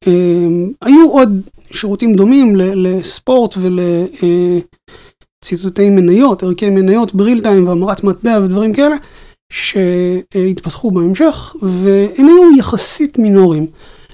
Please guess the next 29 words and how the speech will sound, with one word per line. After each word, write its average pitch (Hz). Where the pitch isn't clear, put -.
מה 226
שקרה 285
כשהופיע 254
המובייל, 196
אנחנו 185
מדברים 190
פה 202
על 180
באזור, 180
אה, 180
אלפיים 226
ושמונה 214
תשע, 214
כשזה 175
התפרץ 185
באמת 185
בצורה 185
משמעותית, 233
אה, 175
נוצר 196
מצב 294
שה-, 175
אה, 180
חוויית 202
משתמש 226
הייתה 202
מאוד 202
מאוד 190
גרועה. 175